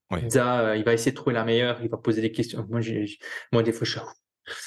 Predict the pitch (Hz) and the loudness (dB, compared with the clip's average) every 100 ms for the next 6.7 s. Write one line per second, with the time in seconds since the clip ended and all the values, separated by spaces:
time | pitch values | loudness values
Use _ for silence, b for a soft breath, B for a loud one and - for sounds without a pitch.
0 | B 123 120 156 160 151 139 113 113 113 | B 2 4 4 4 2 2 2 2 2
1 | 113 127 - 127 120 117 104 101 104 - | 2 0 0 0 0 -2 -4 -4 -6 0
2 | 117 110 107 98 110 113 104 - 107 104 | 0 2 -2 -2 -4 -4 -6 -2 0 -2
3 | - 98 - 98 95 - - - 104 95 | -2 -6 -4 -6 -4 -4 -4 -2 -2 -2
4 | 98 95 101 101 101 98 107 113 - - | -6 -2 0 0 -2 0 0 0 -4 -14
5 | - 190 156 - 139 107 98 92 87 85 | -10 -10 -10 -2 -2 -2 -2 0 2 2
6 | 82 80 73 - 71 - | 2 2 2 0 0 -8